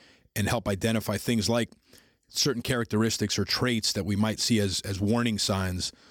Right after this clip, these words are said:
of, of an event. And the goal there is to try to mitigate that problem,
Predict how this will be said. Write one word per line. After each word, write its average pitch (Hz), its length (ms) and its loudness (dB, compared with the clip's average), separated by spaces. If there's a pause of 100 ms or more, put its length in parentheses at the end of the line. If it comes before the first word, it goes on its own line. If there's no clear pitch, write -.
(240)
of, 95 300 -2
of 98 140 -2
an 95 80 0
event. 92 320 -2
And 95 100 -2
the 98 60 -2
goal 120 220 2
there 117 200 2
is 107 120 -2
to 101 100 -4
try 113 380 -2
to - 180 0
mitigate 110 460 2
that 101 200 -2
problem, 107 460 0